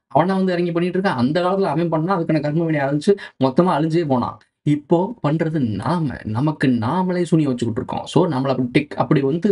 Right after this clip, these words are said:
வழி நடத்திட்டான். ஒரு circle, நம்ம வேற சர்க்கிள்ல ஓடிட்டு இருந்தோம், அதை அப்படியே கொஞ்சம் கொஞ்சமா track பண்ணி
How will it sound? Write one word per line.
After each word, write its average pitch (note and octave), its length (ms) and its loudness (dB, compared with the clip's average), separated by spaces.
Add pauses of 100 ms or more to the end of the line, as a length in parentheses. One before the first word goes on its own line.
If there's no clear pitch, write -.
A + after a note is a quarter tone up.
(400)
வழி E3+ 200 2
நடத்திட்டான். D3 480 -2 (640)
ஒரு B2+ 260 2
circle, D3 400 4
நம்ம B2 200 0
வேற C3 220 -2
சர்க்கிள்ல C#3+ 420 0
ஓடிட்டு A#2 280 -4
இருந்தோம், D#2+ 280 -6 (200)
அதை A#2+ 180 0
அப்படியே C3 340 0
கொஞ்சம் C3+ 240 0
கொஞ்சமா C3 300 0
track B2 280 -2
பண்ணி A2+ 220 0